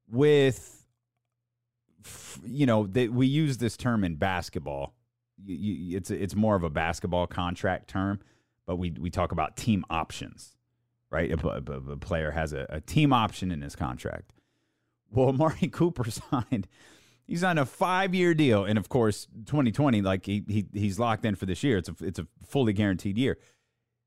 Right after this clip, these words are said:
It's basically a team option the rest of the, the rest of the deal.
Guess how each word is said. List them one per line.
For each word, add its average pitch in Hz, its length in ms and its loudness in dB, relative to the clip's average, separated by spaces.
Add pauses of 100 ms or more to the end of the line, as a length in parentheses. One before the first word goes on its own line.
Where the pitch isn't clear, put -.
(640)
It's 147 200 2
basically 202 680 2
a 160 80 4
team 156 260 0
option 151 440 2
the 131 80 4
rest 160 280 2
of 143 140 0
the, 120 280 2
the 104 120 -6
rest 170 260 0
of 147 80 2
the 131 80 0
deal. 180 460 -2